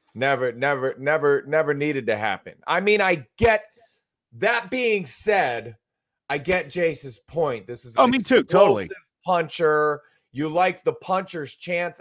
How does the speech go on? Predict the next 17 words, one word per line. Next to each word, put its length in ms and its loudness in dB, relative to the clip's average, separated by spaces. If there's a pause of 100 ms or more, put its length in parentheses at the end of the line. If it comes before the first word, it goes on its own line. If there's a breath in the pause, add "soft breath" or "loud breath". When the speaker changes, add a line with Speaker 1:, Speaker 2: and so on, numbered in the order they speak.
Speaker 1:
aspect 640 0
because 380 -4
of 140 -8
the 160 -4
athleticism, 1040 -4 (520)
um, 220 0
because 440 -4
there 140 -2
was 200 -4
a 60 -8
time 380 -6
he 100 -6
was 220 -6
not 300 -6
making 340 -8
one 180 -4
fifty-five. 1000 0